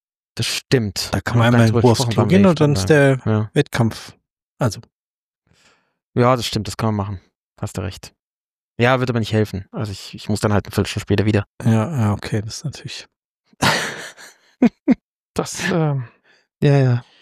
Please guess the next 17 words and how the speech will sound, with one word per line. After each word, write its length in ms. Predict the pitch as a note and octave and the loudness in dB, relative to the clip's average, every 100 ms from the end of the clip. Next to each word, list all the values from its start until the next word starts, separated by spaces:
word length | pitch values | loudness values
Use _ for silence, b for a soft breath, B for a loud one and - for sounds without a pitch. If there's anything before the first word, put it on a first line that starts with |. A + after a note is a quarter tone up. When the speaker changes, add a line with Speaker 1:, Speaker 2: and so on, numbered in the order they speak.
| b b - | b b -18
Speaker 3:
ist, 200 | - - - | -16 -14 -8
ist 160 | D3+ - | -8 -2
too 100 | E3 | 2
much 160 | D3+ | 2
information 540 | - D3 D3 D3 D#3 F3 | 0 -2 2 2 2 4
here. 280 | F#3 B3 C#4+ _ _ _ _ _ _ | 4 2 0 _ _ _ _ _ _
Speaker 1:
Ja, 200 | - A2 | 0 2
das 100 | G#2+ | 2
ist 20 | A2+ | 0
natürlich 260 | - B2 | -2 -4
taktisch 360 | - D#3+ - - | -2 -2 0 0
für 80 | C3+ | 2
euch 120 | C#3+ | 2
interessant. 500 | D3 D3 F3+ C3+ - | 0 0 0 -2 -6
Das 180 | G2 A2+ | -10 -8
ist, 280 | C3+ - - | -10 -8 -4
äh, 280 | G2+ C3 | -2 -2